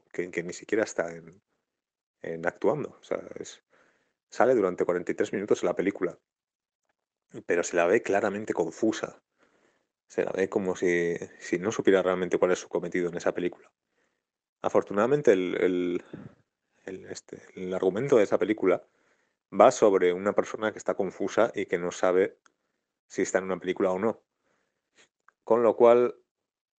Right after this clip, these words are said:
en ese primer papel podríamos sospechar que quizás sí que está actuando y que realmente está haciendo un papelón de la hostia. Pero aún así, no sé, se, se le ve haciendo sus quehaceres diarios y queda una, quedaba una pequeña duda, ¿no? Como,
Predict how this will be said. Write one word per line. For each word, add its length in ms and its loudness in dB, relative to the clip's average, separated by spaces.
en 140 -8
ese 140 -8
primer 240 4
papel 280 2
podríamos 380 2
sospechar 400 -4
que 100 -4
quizás 360 -4
sí 140 -2
que 100 -2
está 180 -2
actuando 680 -4
y 140 -6
que 120 0
realmente 340 -2
está 120 -6
haciendo 160 -6
un 100 -10
papelón 380 -2
de 80 -2
la 120 -6
hostia. 380 -8
Pero 400 4
aún 160 0
así, 480 0
no 320 -4
sé, 200 2
se, 160 -4
se 140 0
le 100 4
ve 100 6
haciendo 280 0
sus 160 -6
quehaceres 400 0
diarios 440 0
y 180 -10
queda 440 0
una, 480 -6
quedaba 240 2
una 140 0
pequeña 300 0
duda, 300 -4
¿no? 160 -8
Como, 380 0